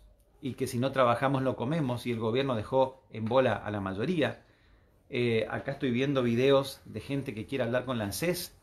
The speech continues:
para que, para que les paguen lo, los diez mil pesos, y los tienen tiempo y tiempo en los teléfonos.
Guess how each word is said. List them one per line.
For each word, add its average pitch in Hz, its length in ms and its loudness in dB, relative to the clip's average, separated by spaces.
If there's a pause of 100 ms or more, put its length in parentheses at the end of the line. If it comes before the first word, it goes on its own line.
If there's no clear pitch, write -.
(140)
para 107 220 -2
que, 101 240 -4
para 104 220 -2
que 104 80 -2
les 101 100 -4
paguen 131 420 2
lo, 95 380 -4 (380)
los 107 120 -8
diez 104 140 -6
mil 120 180 -2
pesos, 156 320 -4
y 117 40 -2
los 107 120 -4
tienen 120 360 -4
tiempo 135 500 -4
y 110 60 -4
tiempo 135 260 -4
en 120 60 -4
los 104 120 -6
teléfonos. 139 640 -4